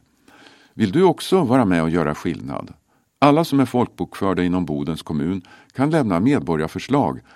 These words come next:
antingen via e-tjänst eller på papper.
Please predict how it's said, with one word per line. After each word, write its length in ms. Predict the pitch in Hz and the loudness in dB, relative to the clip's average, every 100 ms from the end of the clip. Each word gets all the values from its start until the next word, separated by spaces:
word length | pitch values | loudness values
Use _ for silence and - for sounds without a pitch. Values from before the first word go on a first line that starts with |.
| _ | _
antingen 440 | - - - 139 160 | -4 -4 0 -2 0
via 220 | 160 160 | 0 0
e-tjänst 720 | 135 143 131 123 131 131 - | 0 0 0 0 0 -2 -10
eller 200 | - 139 | -8 -8
på 120 | - | -8
papper. 600 | - 92 - - - - | -6 -4 -6 -4 -4 -4